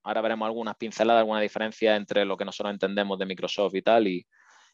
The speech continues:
y aquí encantado de abrir debate y, y, y comentar, ¿vale? Em, setenta y cinco por ciento de los usuarios de Google dicen que han hecho que su equipo sea más innovador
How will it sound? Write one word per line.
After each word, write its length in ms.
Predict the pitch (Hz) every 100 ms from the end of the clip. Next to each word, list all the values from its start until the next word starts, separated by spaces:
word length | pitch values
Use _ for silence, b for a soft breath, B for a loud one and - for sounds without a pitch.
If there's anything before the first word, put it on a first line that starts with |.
| -
y 120 | 104
aquí 340 | 92 - 107
encantado 460 | 101 98 90 87 107
de 60 | 101
abrir 220 | 98 98
debate 460 | 92 98 104 92
y, 220 | 90 90 90 82 _ -
y, 420 | 98 95 85 -
y 40 |
comentar, 480 | 95 87 87 - 135
¿vale? 220 | 107 165 - B B B B B B B _ _ _ _ -
Em, 840 | 135 139 139 135 135 139 135 131
setenta 320 | 131 127 135 135
y 20 |
cinco 220 | 147 147
por 120 | 156
ciento 200 | 147 147
de 40 | 147
los 100 | 139
usuarios 220 | 143 135
de 80 | 139
Google 480 | 156 160 170 180 170 _
dicen 360 | 135 123 143 127
que 80 | 131
han 140 | 127
hecho 240 | 135 -
que 80 | 135
su 100 | -
equipo 320 | 110 131 127
sea 240 | 117 135 123
más 260 | 127 131
innovador 600 | 123 120 113 120 147 208